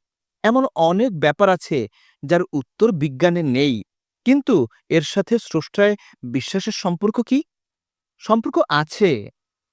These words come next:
স্রষ্টায় বিশ্বাসটাও এমন একটা বিষয় যেটা আমরা, মানে মানুষেরা, আমাদের ইন্দ্রিয় গ্রাহ্য প্রমাণাদি দিয়ে প্রমাণ করতে পারবো না। স্রষ্টা কোনো টেলিস্কোপে ধরা পড়েন না,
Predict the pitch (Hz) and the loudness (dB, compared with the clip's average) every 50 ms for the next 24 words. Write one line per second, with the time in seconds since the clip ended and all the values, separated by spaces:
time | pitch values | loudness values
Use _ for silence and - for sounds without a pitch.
0 | _ - - 208 175 - - 262 214 170 170 - - 240 214 - - - 240 170 | _ 0 2 2 2 4 2 2 2 2 -4 -4 -2 -4 -4 -4 0 2 2 2
1 | 120 104 104 _ _ _ _ _ _ - 156 151 165 196 208 208 170 - 180 156 | 2 0 -6 _ _ _ _ _ _ -2 0 0 0 0 0 -2 -2 -2 -4 -4
2 | 147 131 - 170 185 247 254 - - - _ - 135 151 156 - - - - 131 | -4 -4 -2 -2 -4 -4 -4 -10 -20 -20 _ -6 -4 -2 0 0 -2 0 0 0
3 | 131 131 147 160 165 156 120 98 80 113 _ _ _ - 127 143 156 147 123 113 | 0 2 2 0 0 0 -2 -2 -6 -10 _ _ _ -4 -2 -2 0 0 -2 -2
4 | 110 120 139 160 151 - 190 165 135 110 92 78 _ _ _ _ _ - 131 131 | -2 -2 -2 -4 -4 -2 -2 -2 0 0 -2 -4 _ _ _ _ _ -2 -2 0
5 | 135 139 143 151 143 - _ - 139 135 135 135 135 127 135 160 156 156 135 117 | 0 0 0 -2 -4 -4 _ -2 0 0 2 0 0 0 0 0 0 0 0 0
6 | 120 117 123 127 117 - 196 196 - - 147 135 143 147 156 156 156 175 160 175 | 0 0 0 0 -4 -4 -4 -4 -4 -4 -2 -2 -2 -2 -2 0 -2 -2 -2 0
7 | 196 185 143 110 - _ _ _ _ _ _ - - 240 233 240 233 208 226 185 | 0 0 0 -2 -4 _ _ _ _ _ _ 0 2 2 4 4 2 2 0 0
8 | - 175 147 147 139 131 131 123 113 87 - _ _ _ _ _ _ _ _ _ | 0 0 0 0 0 0 0 -2 -2 -6 -8 _ _ _ _ _ _ _ _ _
9 | - - - 233 233 - - - 269 254 190 180 180 - 202 214 233 - - 190 | -14 -10 -8 -8 -8 -10 -8 -4 -2 0 0 0 -2 -2 -2 -4 -4 -4 -4 -4
10 | 185 196 185 - - 240 214 247 226 151 107 110 131 143 160 151 165 151 139 123 | -2 -4 -4 -6 -8 -6 -4 -4 -4 -4 -4 -2 0 0 0 0 -2 -2 -2 -4
11 | 120 110 107 92 | -4 -6 -6 -8